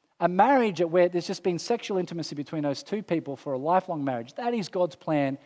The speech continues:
And if that happens, when that happens, it is the most beautiful, gorgeous thing.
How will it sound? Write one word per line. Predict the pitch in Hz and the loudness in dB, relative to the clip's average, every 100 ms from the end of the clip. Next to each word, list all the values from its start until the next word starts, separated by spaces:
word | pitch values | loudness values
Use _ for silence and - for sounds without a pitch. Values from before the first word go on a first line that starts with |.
| _ _ - | _ _ -8
And | 156 | -6
if | 156 | -2
that | 220 226 | 0 0
happens, | 196 190 160 | 2 0 -2
when | 139 170 | -4 -2
that | 147 | 0
happens, | 139 135 127 | 0 -2 -6
it | 156 | -4
is | 156 | -4
the | 139 | -2
most | 143 135 - | -2 -4 -8
beautiful, | 160 185 175 151 | -2 -2 -2 -6
gorgeous | 120 139 139 117 - | -8 -6 -6 -8 -14
thing. | - - | -16 -18